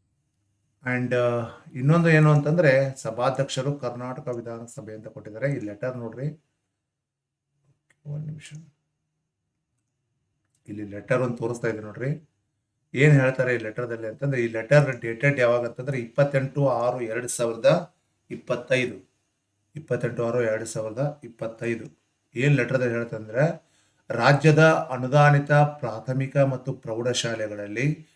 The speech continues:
ನಿವೃತ್ತಿ, ಮರಣ, ಸ್ವನಿವೃತ್ತಿ ಕಾರಣಗಳಿಂದ ಅನೇಕ ಹುದ್ದೆಗಳು ಖಾಲಿ ಇದ್ದು, ಹಲವಾರು ಶಾಖೆಗಳಲ್ಲಿ ಎರಡು ಅಥವಾ ಮೂರು ಶಿಕ್ಷಕರು ಮಾತ್ರ ಕಾರ್ಯನಿರ್ವಹಿಸುತ್ತಿದ್ದಾರೆ ಅನುದಾನಿತದ್ದು. ಇದರಿಂದಾಗಿ ಶೈಕ್ಷಣಿಕ ಚಟುವಟಿಕೆಗಳ ಮೇಲೆ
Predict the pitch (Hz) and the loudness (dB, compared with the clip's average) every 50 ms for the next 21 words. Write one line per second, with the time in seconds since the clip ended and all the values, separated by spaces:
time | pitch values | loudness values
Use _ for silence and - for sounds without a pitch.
0 | _ _ _ _ _ - 113 113 107 107 110 110 107 - - 135 139 147 156 156 | _ _ _ _ _ -8 -8 -6 -6 -6 -6 -8 -8 -6 -4 0 0 0 0 -2
1 | - - 120 117 120 131 147 143 123 110 113 123 143 151 151 - _ _ _ _ | -4 -10 -10 -6 -4 0 0 0 0 0 -2 -2 -2 -2 -4 -6 _ _ _ _
2 | _ - - - 135 139 151 156 147 135 123 120 117 120 120 127 120 - - 110 | _ -20 -6 0 4 4 6 6 6 4 2 0 -4 -6 -6 -8 -10 -10 -10 -10
3 | 110 107 110 107 104 107 107 107 107 123 143 160 - - - - 104 107 120 135 | -10 -10 -12 -14 -14 -14 -14 -8 -4 -2 -2 -2 -4 -6 -12 -16 -12 -6 -2 0
4 | 151 147 147 156 139 - 113 113 110 117 113 107 113 139 156 151 - - 92 95 | 0 2 2 0 -2 -2 -4 -8 -10 -10 -10 -6 -4 -4 -4 -6 -6 -12 -16 -16
5 | 101 104 113 127 123 117 - - - 117 127 123 110 - - - _ _ _ _ | -12 -8 -6 -4 -4 -6 -6 -10 -8 -6 -6 -6 -6 -8 -12 -18 _ _ _ _
6 | _ _ _ _ _ _ _ _ _ _ 110 110 117 120 139 147 151 156 160 143 | _ _ _ _ _ _ _ _ _ _ -8 -4 0 4 6 8 8 8 6 4
7 | - 135 123 120 - 123 113 113 110 - - 139 143 139 127 110 107 110 120 135 | 2 2 0 0 -2 -6 -8 -10 -10 -6 -2 0 0 0 0 -2 -6 -6 -2 2
8 | 147 - - - 127 123 113 107 110 110 120 131 131 135 131 - 151 - - 117 | 2 2 2 2 -2 -6 -6 -6 -8 -8 -6 -4 -4 -4 -4 -4 -8 -8 -10 -12
9 | - - - 123 123 110 101 101 123 - - 139 139 139 - 120 110 110 113 113 | -12 -12 -12 -12 -14 -14 -14 -14 -14 -10 -4 -2 -2 -2 -2 -6 -8 -8 -8 -10
10 | 113 110 107 107 107 107 - - - - - 101 98 107 107 104 107 117 117 113 | -12 -12 -14 -16 -16 -18 -18 -20 -20 -20 -20 -18 -16 -16 -14 -10 -6 -4 -4 -4
11 | 113 - _ _ _ _ _ - - 107 110 117 127 131 123 120 - - 107 - | -6 -10 _ _ _ _ _ -18 -16 -12 -6 -2 0 0 0 -2 -4 -8 -12 -14
12 | - - _ _ _ _ _ _ _ _ _ 135 135 131 165 165 165 156 143 120 | -16 -18 _ _ _ _ _ _ _ _ _ -2 2 6 8 8 8 8 8 6
13 | 113 113 117 139 147 147 - - 113 113 - - 147 147 151 151 151 147 - - | 4 2 0 0 0 0 0 -2 -4 -4 -2 0 2 4 4 4 2 0 -2 -4
14 | - - 127 123 - 120 - - 117 117 113 117 113 117 135 160 170 | -6 -6 -6 -6 -6 -8 -10 -10 -10 -10 -10 -10 -6 -2 0 0 0